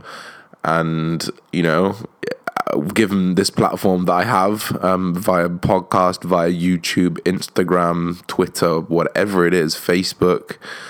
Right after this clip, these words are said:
if I can be a reaching hand to pull, pull someone out, I think that's absolutely amazing. But even better, I can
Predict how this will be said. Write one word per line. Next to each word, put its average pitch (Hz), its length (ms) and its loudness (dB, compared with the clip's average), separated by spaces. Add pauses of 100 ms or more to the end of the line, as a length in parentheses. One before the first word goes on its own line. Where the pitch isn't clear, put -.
(380)
if - 160 -6
I 104 100 2
can 110 200 2
be 110 100 6
a 101 60 6
reaching 101 320 2
hand 101 280 0
to - 60 -4
pull, 90 260 2
pull - 220 2
someone 85 280 0
out, 101 340 0
I - 140 -2
think - 520 -4
that's - 640 -6
absolutely - 460 -4
amazing. 80 440 -2
But 85 180 -2
even 92 320 2
better, 101 360 2 (580)
I 90 120 2
can 82 420 -2